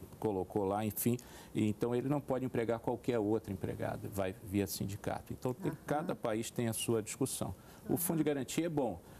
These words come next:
Speaker 1: mas essa correção do fundo de garantia é péssima para o trabalhador brasileiro.
Speaker 2: É,
Speaker 1: Essa é
Speaker 2: n-,
Speaker 1: que é.
Speaker 2: não dá pra entender por quê, né?
Speaker 1: É, é um
Speaker 2: Fernando
Speaker 1: absurdo, pra mim é um absurdo.
Speaker 2: É, verdade, verdade. Porque três por cento de correção é
Speaker 1: Ao
Speaker 2: uma
Speaker 1: ano.
Speaker 2: Ao ano.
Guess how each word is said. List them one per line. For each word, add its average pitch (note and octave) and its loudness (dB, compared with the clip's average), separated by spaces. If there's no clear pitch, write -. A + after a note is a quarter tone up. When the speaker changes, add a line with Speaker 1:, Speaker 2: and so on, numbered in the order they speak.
Speaker 1:
mas A2+ 2
essa C#3 2
correção A2+ 0
do G#2 4
fundo G#2+ 2
de G2+ 4
garantia G#2 2
é G#2+ 2
péssima B2 2
para A#2 0
o G#2 0
trabalhador G2+ 2
brasileiro. G2 -2
Speaker 2:
É, A2 0
Speaker 1:
Essa - 0
é G3+ 0
Speaker 2:
n-, G3 -2
Speaker 1:
que - -6
é. - -4
Speaker 2:
não G#3+ -2
dá G#3+ 4
pra A#3+ 2
entender A#3+ 2
por - -10
quê, E3 -2
né? F#3+ 0
Speaker 1:
É, - 2
é - 4
um A#3+ 6
Speaker 2:
Fernando C#4 6
Speaker 1:
absurdo, G#2+ 0
pra G#2+ 0
mim A2 4
é A#2 4
um B2+ 4
absurdo. - -4
Speaker 2:
É, F3+ -4
verdade, F#3 -4
verdade. F#3 0
Porque - -4
três B3+ 4
por - -8
cento A3+ 4
de G#3 -6
correção F#3+ 2
é G3+ -2
Speaker 1:
Ao A#2 4
Speaker 2:
uma C#3 4
Speaker 1:
ano. G2+ 2
Speaker 2:
Ao A3+ 4
ano. G3+ 2